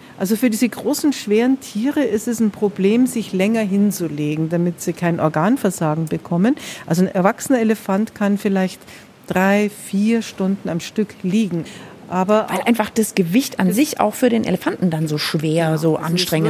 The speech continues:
Speaker 1: würde
Speaker 2: ist.
Speaker 1: auf die Organe drücken. Und deshalb müssen sie dann auch wieder aufstehen. Junge Elefanten schlafen länger. Oh, was wir jetzt hören, ist nicht die Wasserleitung.
Speaker 2: Ist nicht die Wasserleitung, aber es sieht eigentlich aus, als wär's ein Feuerwehrschlauch.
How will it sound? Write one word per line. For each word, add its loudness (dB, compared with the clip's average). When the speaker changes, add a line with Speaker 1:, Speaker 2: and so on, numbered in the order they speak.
Speaker 1:
würde 0
Speaker 2:
ist. 0
Speaker 1:
auf -6
die -2
Organe 0
drücken. -8
Und -2
deshalb 0
müssen 0
sie -4
dann -4
auch -4
wieder -2
aufstehen. -6
Junge 4
Elefanten 2
schlafen -2
länger. 0
Oh, 0
was -2
wir 4
jetzt 0
hören, 2
ist -8
nicht -4
die -4
Wasserleitung. -6
Speaker 2:
Ist -12
nicht 4
die 0
Wasserleitung, 0
aber 0
es -2
sieht 0
eigentlich 0
aus, 0
als 0
wär's 0
ein -2
Feuerwehrschlauch. 0